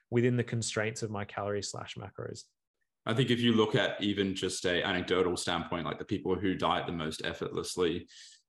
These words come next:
Speaker 2: I can guarantee you the majority of them will be, sort of have a little bit of flexibility, especially around social occasions when they do need to deviate, but a lot of them will be sticking to relatively similar things day to day,
Speaker 1: Mm.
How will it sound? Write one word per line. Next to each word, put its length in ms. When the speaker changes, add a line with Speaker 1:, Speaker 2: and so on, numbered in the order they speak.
Speaker 2:
I 80
can 140
guarantee 480
you 120
the 80
majority 460
of 60
them 280
will 100
be, 540
sort 320
of 60
have 140
a 40
little 240
bit 120
of 180
flexibility, 560
especially 400
around 240
social 340
occasions 520
when 100
they 120
do 160
need 220
to 300
deviate, 500
but 80
a 40
lot 200
of 100
them 240
will 200
be 480
sticking 440
to 380
relatively 440
similar 340
things 260
day 160
to 80
day, 300
Speaker 1:
Mm. 260